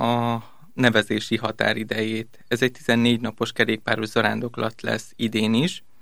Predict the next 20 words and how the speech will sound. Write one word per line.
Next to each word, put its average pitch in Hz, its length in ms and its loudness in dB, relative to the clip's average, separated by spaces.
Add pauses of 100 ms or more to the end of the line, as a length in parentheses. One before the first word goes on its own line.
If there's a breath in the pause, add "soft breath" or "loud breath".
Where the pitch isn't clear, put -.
(600 soft breath)
amire 127 640 6 (100)
még 123 320 4
április 135 400 0
tizenötig 117 760 2
lehet, 113 500 -2 (200)
ö, 110 260 0
jelentkezni, 135 760 2
és 147 140 0
nem 180 100 2
muszáj 117 300 4
az 117 160 0
egész, 120 500 0
ö, 117 380 -6
szakaszt - 520 -4
teljesíteni, 131 640 0
lehet 113 280 2
csak - 220 -4
résztávra 113 600 -2
is 113 120 -2
csatlakozni. 135 760 0